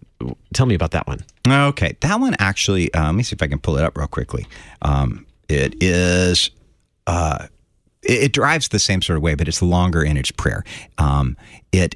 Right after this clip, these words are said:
Speaker 2: it focuses on all, it invites us to think about all the things we have to thank God for, including some of the things that we don't normally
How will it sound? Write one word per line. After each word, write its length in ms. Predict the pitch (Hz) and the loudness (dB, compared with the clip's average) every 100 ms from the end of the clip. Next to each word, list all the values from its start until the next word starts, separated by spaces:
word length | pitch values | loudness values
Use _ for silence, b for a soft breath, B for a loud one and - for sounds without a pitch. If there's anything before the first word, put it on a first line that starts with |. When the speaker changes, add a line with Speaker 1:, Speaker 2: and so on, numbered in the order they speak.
| - | -2
Speaker 2:
it 140 | 90 | -2
focuses 760 | - - 110 - 131 - 107 - - | 0 0 0 2 0 2 0 0 0
on 320 | 82 80 82 - | 0 2 0 0
all, 220 | 104 117 | 2 2
it 120 | 101 | 2
invites 360 | 113 104 117 127 | 0 2 0 0
us 140 | 117 - | -2 -2
to 80 | - | -4
think 360 | - 107 113 | 0 0 0
about 260 | - 87 80 | 0 0 2
all 120 | 95 | 0
the 80 | 95 | 0
things 260 | 92 87 | 0 0
we 120 | 82 76 | 0 0
have 180 | 78 | 0
to 80 | - | -2
thank 240 | - 80 76 | 0 0 2
God 180 | 78 | -2
for, 220 | - 73 76 B B | 2 0 0 B B
including 380 | 131 - 147 180 | -2 2 2 2
some 160 | 170 156 | 2 2
of 60 | |
the 80 | 151 | 0
things 260 | 139 117 - | 0 0 0
that 160 | 90 | 0
we 100 | 101 | 0
don't 280 | 95 98 95 | 2 2 2
normally 640 | 95 87 87 90 85 82 | 2 4 4 2 2 0